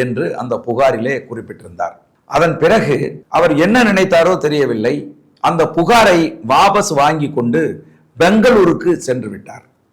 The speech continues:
அதன் பிறகு அண்ணன் செந்தமிழன் சீமான் அவர்கள் குறித்து எந்த ஒரு கருத்தையும்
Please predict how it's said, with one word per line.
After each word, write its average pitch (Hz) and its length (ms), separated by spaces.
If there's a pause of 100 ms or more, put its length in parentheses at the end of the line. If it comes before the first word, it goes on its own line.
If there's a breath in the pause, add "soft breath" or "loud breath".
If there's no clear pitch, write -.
(720)
அதன் 139 260
பிறகு 151 340 (360)
அண்ணன் 143 320
செந்தமிழன் 143 640
சீமான் 220 500
அவர்கள் 131 320
குறித்து 123 340 (600 soft breath)
எந்த 202 260 (120)
ஒரு 170 160
கருத்தையும் 143 600